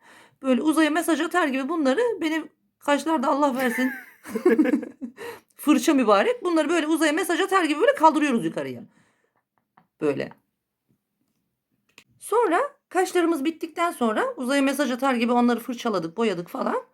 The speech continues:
Sonra gözümüzün üstüne böyle eyeliner çekeceğiz. Bunlar da böyle ısıyla uçan eyeliner bunlar. Böyle her rengi var ama bunu kaşımız için kullanıyoruz. Bu da böyle gözümüzün rengine en uygun olan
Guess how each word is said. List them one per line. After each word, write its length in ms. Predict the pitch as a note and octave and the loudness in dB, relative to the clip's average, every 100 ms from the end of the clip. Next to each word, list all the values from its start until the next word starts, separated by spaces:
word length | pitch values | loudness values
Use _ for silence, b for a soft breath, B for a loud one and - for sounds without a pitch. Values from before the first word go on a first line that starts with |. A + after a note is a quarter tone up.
| b b b b | b b b b
Sonra 280 | - F4+ D4 C#5 C#5+ _ | 0 2 2 0 -4 _
gözümüzün 440 | F4 D4+ C#4+ A#3+ C4 | 0 2 2 2 0
üstüne 380 | D#4+ C4 A#3 | 0 2 2
böyle 220 | D#4+ C#4+ A#4 C5+ C#4 | 2 0 0 2 2
eyeliner 340 | C4 B3+ G#3 | 4 2 0
çekeceğiz. 580 | E3+ E3+ D#3 E3+ A#4 - _ _ D4+ | -4 -6 -6 -6 -8 -10 _ _ -8
Bunlar 340 | E4 E4 C4 | -2 0 2
da 80 | C4 | 2
böyle 200 | E4+ G#4+ | 2 2
ısıyla 400 | D4+ - D#4+ D#4 | 0 2 2 2
uçan 320 | C#4+ E4+ E4+ | 2 2 4
eyeliner 400 | A#3+ F#3+ E3 D3 | 4 2 0 -4
bunlar. 280 | C#3 C#3 G3+ C#5 _ _ _ _ - | -6 -6 -8 -12 _ _ _ _ -12
Böyle 240 | E3+ E3 D#3+ | -8 -6 -2
her 200 | A#3 G#3 | -2 0
rengi 280 | E3 F3 C4+ | 0 -2 0
var 160 | G3 C5 - | 2 0 -6
ama 240 | G#3+ C#4+ B3+ | -6 -4 -2
bunu 200 | G#4 B4 | -4 -2
kaşımız 380 | C#4+ C#4 A#3 | -2 0 -2
için 200 | F3 E3+ | -4 -10
kullanıyoruz. 520 | E3 E3 D#3 G3 A4 A#4 - | -8 -6 -6 -4 -6 -6 -6
Bu 100 | D4 | -4
da 100 | B3+ | -2
böyle 140 | C4 | 0
gözümüzün 520 | B3 C4 C4 A#3+ B3 | 0 2 2 2 2
rengine 300 | C4 B3 A#3 | 2 2 2
en 160 | B3+ B3+ | 2 2
uygun 260 | G3 F#3+ | 0 -4
olan 380 | - A3 A3+ A#4+ | -2 0 0 -2